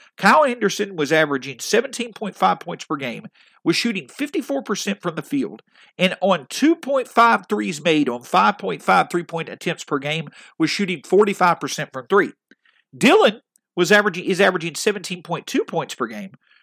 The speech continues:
shooting forty-three percent from the field, and is making two point five three-pointers on six point three three-point attempts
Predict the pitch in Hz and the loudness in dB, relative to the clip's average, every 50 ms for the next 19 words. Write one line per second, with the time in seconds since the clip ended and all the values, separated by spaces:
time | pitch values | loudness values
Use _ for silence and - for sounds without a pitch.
0 | _ _ - - 254 262 226 170 - - 226 240 214 180 156 - 240 415 453 - | _ _ -2 -2 0 0 0 -4 -4 -2 -2 0 0 -2 -4 -4 -6 -6 -6 -6
1 | - 190 - 170 143 - 139 117 113 107 - 117 113 110 110 - _ _ _ _ | -8 -8 -6 -8 -8 -8 -10 -14 -14 -12 -10 -10 -10 -10 -12 -14 _ _ _ _
2 | _ _ 160 175 185 185 147 180 214 196 180 165 147 - 240 269 277 - 262 254 | _ _ -4 -2 -2 -2 -2 -2 -4 -4 -6 -10 -6 -2 -2 -2 -2 -2 -4 -4
3 | 196 - - 214 208 196 180 - - 185 240 262 254 - 185 170 165 151 156 151 | -4 0 4 4 4 4 2 0 -6 -4 -4 -4 -4 -4 -4 -4 -4 -4 -6 -6
4 | - 156 131 - - 220 220 - - - 190 170 151 _ _ _ _ _ - 185 | -8 -8 -8 -6 -6 -6 -6 -8 -10 -8 -8 -8 -8 _ _ _ _ _ -6 -4
5 | 196 190 180 - - 180 175 165 - 165 156 143 - _ - 226 247 233 170 - | -4 -4 -6 -4 -4 -4 -4 -4 -6 -8 -8 -8 -10 _ -4 -4 -4 -4 -6 -10